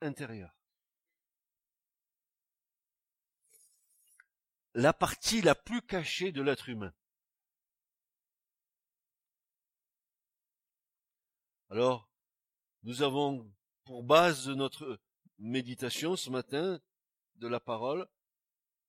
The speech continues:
deux versets qui vont en engendrer bien d'autres, mais sur lesquels nous allons nous appuyer. Le premier verset, c'est dans les Proverbes vingt-cinq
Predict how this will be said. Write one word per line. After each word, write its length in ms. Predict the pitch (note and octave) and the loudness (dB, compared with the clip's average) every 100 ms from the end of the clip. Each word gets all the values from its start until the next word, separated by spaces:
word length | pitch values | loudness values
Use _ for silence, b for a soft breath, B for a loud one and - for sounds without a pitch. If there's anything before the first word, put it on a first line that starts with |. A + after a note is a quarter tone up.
| _ _ _ _ _ _ _ | _ _ _ _ _ _ _
deux 240 | F#3 A2+ G3 | -8 2 4
versets 580 | F3 - - C#3+ D3+ - _ _ _ _ _ _ _ _ _ _ _ _ _ | 4 2 0 -2 -4 -8 _ _ _ _ _ _ _ _ _ _ _ _ _
qui 80 | C3 | -6
vont 240 | C3 C#3+ _ - | -2 -2 _ -6
en 340 | C3 C#3 B2 | -4 -2 -2
engendrer 460 | C3 A#2 C3 A#2+ B2 | -2 -2 -4 -6 -4
bien 200 | C3+ C#3 | -2 0
d'autres, 360 | C3+ D3+ B2+ | -2 -4 -6
mais 260 | B2 C3 A#2 _ _ | -2 -2 -4 _ _
sur 160 | - B2 | -14 -12
lesquels 320 | A#2 - D#3 | -6 0 0
nous 180 | D3 C3 | 0 -2
allons 240 | C3+ C#3 | -2 -2
nous 220 | C3 A#2 B2 | -2 -4 -8
appuyer. 520 | - C3 A#2 A#2+ - _ _ _ _ _ _ _ _ _ _ _ | -10 -12 -8 -8 -8 _ _ _ _ _ _ _ _ _ _ _
Le 180 | B2+ D3+ | -2 -2
premier 360 | - E3+ E3 D3 | 0 0 2 4
verset, 560 | C#3 - - D3+ B2 _ _ _ _ _ _ _ _ _ | 2 0 0 0 -2 _ _ _ _ _ _ _ _ _
c'est 220 | - C3+ | -6 0
dans 100 | C3+ | 2
les 80 | C#3 | 2
Proverbes 600 | - C#3+ C3 C3+ B2+ G#2+ _ _ _ _ | 0 -2 4 4 4 -2 _ _ _ _
vingt-cinq 800 | G2+ D3 D3+ - D#3 C#3 - | -4 -2 0 2 4 2 -2